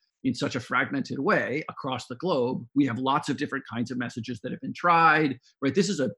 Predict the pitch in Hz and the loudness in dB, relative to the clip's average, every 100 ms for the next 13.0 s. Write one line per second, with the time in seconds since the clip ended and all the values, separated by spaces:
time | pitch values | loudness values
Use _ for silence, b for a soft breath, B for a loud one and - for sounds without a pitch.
0 | _ - 143 139 - 127 123 127 131 135 | _ -2 0 0 -2 -4 -4 -2 0 2
1 | 135 127 123 135 127 120 131 120 127 120 | 2 0 0 0 0 -2 -4 -6 -8 -10
2 | 170 - 127 135 135 127 - 120 120 - | -10 -8 -8 -6 -8 -8 -8 -8 -8 -10
3 | - - 87 - 58 - 131 131 127 - | -12 -10 -10 -8 -10 -8 -8 -6 -8 -12
4 | B B B _ 120 120 117 117 - _ | B B B _ -6 -4 -6 -8 -10 _
5 | b b _ - 151 151 175 151 120 127 | b b _ 2 2 4 2 0 0 0
6 | 120 - _ _ 156 147 120 120 156 156 | -2 -6 _ _ -2 0 2 4 4 6
7 | 160 143 131 165 202 - 143 139 127 123 | 4 2 0 0 -2 -2 -2 0 -2 -4
8 | - 127 127 127 127 123 120 _ _ _ | -6 -2 0 0 0 -2 -6 _ _ _
9 | _ _ _ _ _ _ 123 120 107 107 | _ _ _ _ _ _ -8 -6 -4 -6
10 | - _ _ 123 131 135 147 156 131 123 | -12 _ _ -2 0 2 0 0 0 0
11 | 139 143 208 233 240 120 123 - 135 143 | -2 -6 -4 -4 -2 -4 -4 -6 -6 -4
12 | 127 110 110 117 - 123 123 120 117 | -4 -4 -6 -8 -4 -2 0 -2 -4